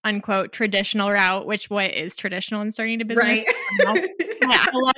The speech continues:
Speaker 1: hearing, like, how did that actually happen for you? Because I think it's inspiring for other people who might be in that same position. And I've heard your story before, so I know it's, like, a very untraditional route
Speaker 2: Yes.
Speaker 1: too.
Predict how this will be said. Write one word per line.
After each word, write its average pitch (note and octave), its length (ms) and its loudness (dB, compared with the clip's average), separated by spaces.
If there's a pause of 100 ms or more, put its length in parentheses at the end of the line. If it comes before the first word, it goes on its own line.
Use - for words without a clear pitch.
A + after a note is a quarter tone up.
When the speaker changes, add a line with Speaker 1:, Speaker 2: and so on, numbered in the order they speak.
Speaker 1:
hearing, B3+ 400 2
like, G#3+ 160 -4
how C4+ 420 4
did C4+ 180 0
that G#3+ 240 6
actually G3+ 300 2
happen G3+ 340 0
for C#4 120 -6
you? C#4+ 160 0
Because G#3+ 260 -2
I F#3+ 140 0
think G3 240 -4
it's G3 160 -6
inspiring G3 480 0
for G3+ 120 -2
other F#3 220 0
people F#3+ 320 -4
who G3+ 100 0
might F#3+ 220 -4
be G3 140 -4
in F#3+ 80 -4
that F#3+ 160 -6
same G3 180 -4
position. G3 460 -4
And G3 100 -4
I've G3+ 140 -2
heard C#4+ 180 2
your A3+ 120 4
story G#3 260 2
before, G3 360 0
so G3+ 140 0
I G3+ 80 2
know A3 160 2
it's, G#3 220 0
like, G3 180 -2
a A3 60 0
very C4+ 240 6
untraditional G3+ 720 2
route F#3+ 300 4
Speaker 2:
Yes. A#3 580 0
Speaker 1:
too. E4+ 320 4